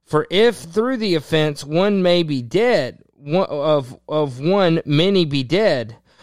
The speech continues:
much more the grace of God, the gift b-, and the gift by grace, which is by one man, Jesus Christ, hath abounded unto many. And not as it was by one man that sinned, so is the gift,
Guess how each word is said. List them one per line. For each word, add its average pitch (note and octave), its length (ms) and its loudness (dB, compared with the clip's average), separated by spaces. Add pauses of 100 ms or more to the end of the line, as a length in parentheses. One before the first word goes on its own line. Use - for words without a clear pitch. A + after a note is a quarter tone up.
much D#3 440 2
more E3 640 4
the C3 100 -6
grace G#3+ 600 0
of C#3+ 160 -4
God, G2 460 -6 (340)
the A2+ 80 -6
gift D#3 580 0
b-, - 120 -12
and F3 180 2
the C#3+ 60 -4
gift D3 380 -4
by F3+ 240 -2
grace, C#3+ 480 -4
which B2+ 300 -6
is F3 400 -2
by D3+ 280 -2
one D#3+ 340 2
man, C3+ 260 2
Jesus E3+ 460 -6
Christ, A#2+ 560 -6 (280)
hath - 360 -2
abounded C3 600 0 (280)
unto D#3+ 320 0
many. B2+ 360 0 (1000)
And C3+ 180 0
not F3 260 0
as D3+ 220 -2
it C3 100 -6
was C#3 640 -2
by B2+ 420 -6
one E3 280 0
man D3+ 240 -2
that B2 140 -8
sinned, F3 360 -2
so D3+ 220 -4
is C3+ 140 -6
the B2+ 80 -12
gift, D3+ 580 -2